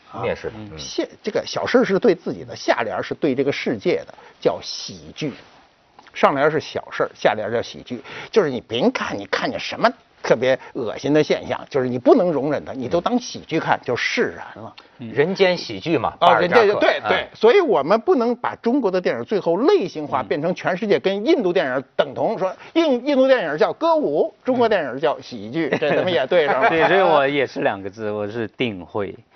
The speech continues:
Speaker 1: 嗯。
Speaker 3: 就是你看咱们这儿有个定慧寺嘛。
Speaker 1: 啊，定慧。
Speaker 2: 哦。
Speaker 3: 对，就是所谓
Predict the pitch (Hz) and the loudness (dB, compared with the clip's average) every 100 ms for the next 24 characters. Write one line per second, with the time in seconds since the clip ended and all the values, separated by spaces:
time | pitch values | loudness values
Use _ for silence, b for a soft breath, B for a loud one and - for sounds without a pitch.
0 | B 113 92 92 - 131 127 120 113 113 | B -20 -20 -10 -4 0 2 2 2 2
1 | 135 117 101 - 120 104 113 98 - 104 | 2 0 -2 -2 -4 -2 -2 -2 -6 -4
2 | 92 143 175 139 135 127 95 143 127 104 | -2 -2 2 4 6 6 2 2 4 2
3 | 98 95 90 - 143 127 117 101 98 95 | 0 -6 -12 -10 -8 -6 -4 -4 -4 -6
4 | - - 110 135 123 | -6 -2 2 2 2